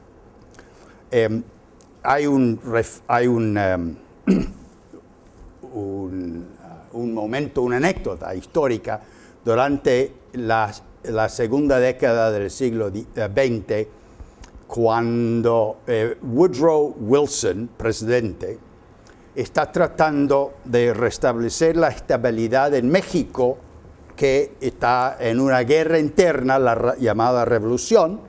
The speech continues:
y cuando asume Wilson, hay por lo menos tres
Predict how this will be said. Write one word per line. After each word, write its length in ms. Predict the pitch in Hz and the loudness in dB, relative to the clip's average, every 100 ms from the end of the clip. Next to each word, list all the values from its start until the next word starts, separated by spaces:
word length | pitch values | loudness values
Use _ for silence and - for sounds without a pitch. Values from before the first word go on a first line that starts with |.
| - - - - - - - - - - - - - - - | -20 -20 -20 -20 -20 -20 -20 -20 -20 -20 -20 -20 -20 -20 -8
y 100 | 151 | -8
cuando 680 | - 139 139 143 143 139 143 | -2 0 2 2 2 2 2
asume 600 | 127 - 208 202 196 196 - - - - | 0 2 2 4 0 -4 -12 -20 -14 0
Wilson, 640 | 165 185 - 143 127 - - - - - - - | 4 4 4 2 2 -2 -12 -20 -20 -20 -20 -2
hay 160 | 151 151 | 0 2
por 260 | - 160 | 4 4
lo 120 | 156 | 4
menos 440 | 151 170 170 160 - - | 4 4 2 -2 -6 -4
tres 540 | - 202 226 - - | 2 4 2 0 -8